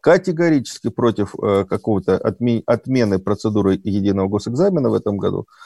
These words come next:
Они, э, предлагают все-таки перенести их еще больше в июль,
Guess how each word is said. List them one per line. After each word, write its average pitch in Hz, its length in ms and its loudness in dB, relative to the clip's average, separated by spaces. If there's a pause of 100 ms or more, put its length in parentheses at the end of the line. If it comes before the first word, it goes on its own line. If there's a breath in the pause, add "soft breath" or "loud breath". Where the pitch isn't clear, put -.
(200 loud breath)
Они, 123 440 2
э, 110 360 0
предлагают 101 640 0
все-таки - 320 -18
перенести 107 500 -2
их 95 140 -2
еще 190 440 2 (180)
больше 123 360 -2
в 107 80 0
июль, 185 360 4